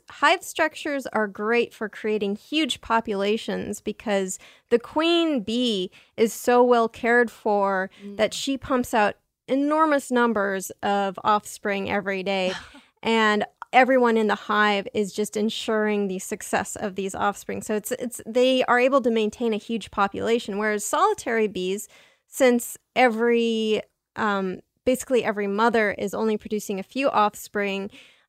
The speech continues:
Speaker 1: uh, they just aren't as populous as the other, uh, as the hive introduced species of bees. But each individual bee is a much better pollinator than each
Speaker 2: Mm.
Speaker 1: individual honeybee. They really are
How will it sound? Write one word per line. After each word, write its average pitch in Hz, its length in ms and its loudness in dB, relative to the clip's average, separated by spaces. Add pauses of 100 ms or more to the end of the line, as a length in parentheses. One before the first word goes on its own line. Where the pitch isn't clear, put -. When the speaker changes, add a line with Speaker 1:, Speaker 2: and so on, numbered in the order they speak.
(120)
Speaker 1:
uh, 202 200 0
they 247 200 8
just 277 220 0
aren't 226 240 2
as 214 320 -2
populous 247 580 2
as 196 220 -6
the 202 160 -4
other, 196 360 -4
uh, 202 260 -4
as 202 220 -4
the 196 380 -6
hive 196 640 -4 (100)
introduced 208 600 -2
species 196 440 -8
of 196 120 -4
bees. 202 300 -4 (160)
But 339 460 4 (340)
each 285 280 -4
individual 262 640 4
bee 247 500 -2
is 220 160 2
a 247 120 4
much 254 500 2
better 240 260 4
pollinator 208 840 2 (200)
than 196 420 -2
each 220 160 -6
Speaker 2:
Mm. 233 120 -2
Speaker 1:
individual 202 520 0
honeybee. 202 480 -2
They 202 320 0 (400)
really 254 760 2
are 208 420 2